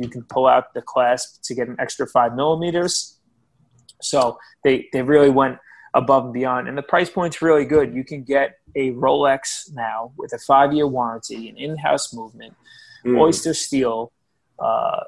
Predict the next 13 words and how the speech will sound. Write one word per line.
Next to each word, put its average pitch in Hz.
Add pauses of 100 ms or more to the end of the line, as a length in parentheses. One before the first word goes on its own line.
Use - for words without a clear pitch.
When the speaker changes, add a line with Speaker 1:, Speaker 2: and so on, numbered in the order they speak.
(220)
Speaker 1:
seventy-hour 156
power 151
reserve 113
for -
under 135
six -
thousand 120
dollars. 117
Again, 120
a 113
lot 135
of 139
money, 139